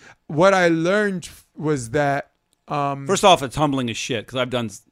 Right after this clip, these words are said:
Speaker 2: similar stuff,
Speaker 1: Yeah.
Speaker 2: so I know.
Speaker 1: Well, what I learned is you have two choices. You can, well, in my case, three.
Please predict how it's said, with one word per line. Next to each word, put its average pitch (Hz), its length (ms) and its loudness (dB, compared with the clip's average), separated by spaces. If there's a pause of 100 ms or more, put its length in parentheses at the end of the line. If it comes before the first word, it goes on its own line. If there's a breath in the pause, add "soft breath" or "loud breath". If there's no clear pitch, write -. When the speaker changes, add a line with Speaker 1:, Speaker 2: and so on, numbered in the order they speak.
(120)
Speaker 2:
similar 113 280 -6
stuff, 113 280 -8
Speaker 1:
Yeah. - 40 -16
Speaker 2:
so 104 120 -6
I 101 60 -2
know. 98 320 -6 (500 soft breath)
Speaker 1:
Well, 214 320 8
what 226 180 2
I 208 100 6
learned 214 280 0
is 151 120 -6
you 180 100 -4
have 156 120 -2
two 175 180 -8
choices. - 560 -10 (640)
You 175 280 -8
can, 151 580 -6 (580)
well, 143 260 -4 (140)
in 131 100 -10
my 139 140 -6
case, 120 260 -8
three. 131 340 -6